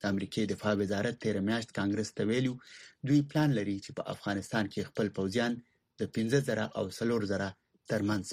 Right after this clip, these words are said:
پرېږدي. په خیبر پښتونخوا کې د غنمو وړو کاروبار کوونکي او ځایي خلک وایي چې په تیرو څلورو میاشتو کې د غنمو د وړو بیو زیاتېدو له وجې د خلکو په ژوند ډېر بد اثر غورځېدلی او د دې کاروبار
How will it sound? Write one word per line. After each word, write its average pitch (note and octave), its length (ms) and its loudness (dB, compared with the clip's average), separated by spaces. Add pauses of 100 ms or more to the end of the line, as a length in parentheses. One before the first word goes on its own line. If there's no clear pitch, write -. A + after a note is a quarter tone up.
پرېږدي. G#2 400 0 (1400)
په D3 60 6 (160)
خیبر E3 300 0
پښتونخوا C#3 440 0 (100)
کې D3 100 0 (120)
د G#2+ 140 2
غنمو A#2 360 0 (240)
وړو C3+ 180 4 (160)
کاروبار G2+ 380 0 (100)
کوونکي C3 420 0 (160)
او G#2 80 0 (100)
ځایي G#2 240 0
خلک G2+ 280 -2
وایي B2 180 0
چې C3 160 -8
په G#2+ 40 2 (100)
تیرو C3 200 0 (120)
څلورو G#2 340 -2
میاشتو B2+ 400 0
کې A#2+ 100 0 (540)
د - 20 4 (200)
غنمو G#2+ 340 0
د F#2 140 -2
وړو G#2+ 160 2 (120)
بیو A2+ 300 2
زیاتېدو G2+ 480 0
له G2 100 2
وجې A#2 220 0 (420)
د G2+ 160 -6
خلکو G#2+ 260 0 (100)
په G#2 60 -2 (100)
ژوند A#2+ 280 0
ډېر G#2+ 200 2
بد - 120 -4 (200)
اثر A#2 260 -2
غورځېدلی G2+ 520 0 (440)
او A2 100 0
د G2+ 140 0
دې G#2+ 100 2 (120)
کاروبار G2+ 360 0